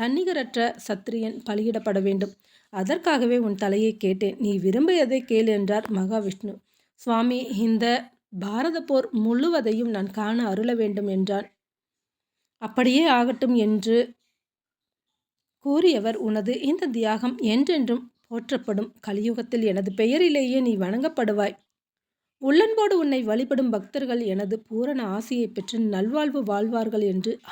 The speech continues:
ஆசீர்வதித்தார். அவ்வளவுதாங்க இந்த கதை. பிடிச்சுதா? சட்டுன்னு முடிஞ்சது போல தோணுதா? போருன்னு வரும்போது நிறைய பேர் உயிர் தியாகங்கள் பண்ணியிருக்கிறாங்க.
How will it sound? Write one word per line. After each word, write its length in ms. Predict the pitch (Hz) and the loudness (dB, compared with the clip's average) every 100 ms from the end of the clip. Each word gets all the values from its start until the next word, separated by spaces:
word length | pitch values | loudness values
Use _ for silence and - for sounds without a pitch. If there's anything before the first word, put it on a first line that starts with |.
| 208 | -6
ஆசீர்வதித்தார். 880 | 220 - 247 208 175 196 - 202 - _ _ _ _ _ _ _ _ _ _ _ _ _ _ - | -6 -6 -6 -4 -4 -6 -8 -10 -12 _ _ _ _ _ _ _ _ _ _ _ _ _ _ -6
அவ்வளவுதாங்க 600 | 285 359 392 294 277 269 247 240 | 2 4 4 2 0 0 -2 0
இந்த 200 | 240 220 | 2 2
கதை. 260 | 226 233 240 - | 0 0 -2 -6
பிடிச்சுதா? 500 | 247 247 269 214 208 190 - _ _ _ _ _ _ - | -8 -6 -2 -2 -2 -4 -12 _ _ _ _ _ _ -6
சட்டுன்னு 300 | 233 285 277 | -4 -2 0
முடிஞ்சது 360 | 254 269 269 | 0 0 -2
போல 200 | 226 247 | -2 -4
தோணுதா? 440 | 240 220 202 202 196 - _ _ _ _ _ _ _ _ _ _ _ _ _ _ _ _ _ | -2 -4 -4 -4 -6 -10 _ _ _ _ _ _ _ _ _ _ _ _ _ _ _ _ _
போருன்னு 380 | 277 311 392 359 | 0 2 2 2
வரும்போது 460 | 285 269 254 262 277 | 0 0 0 0 0
நிறைய 420 | 233 214 269 294 | 0 0 -2 -2
பேர் 160 | 277 | -2
உயிர் 300 | 262 233 240 | -2 -2 -4
தியாகங்கள் 720 | 240 233 226 226 220 233 233 240 - | -2 -2 0 0 -2 -2 -2 -6 -6
பண்ணியிருக்கிறாங்க. 720 | 208 214 226 214 202 190 185 | -6 -4 -4 -4 -2 0 0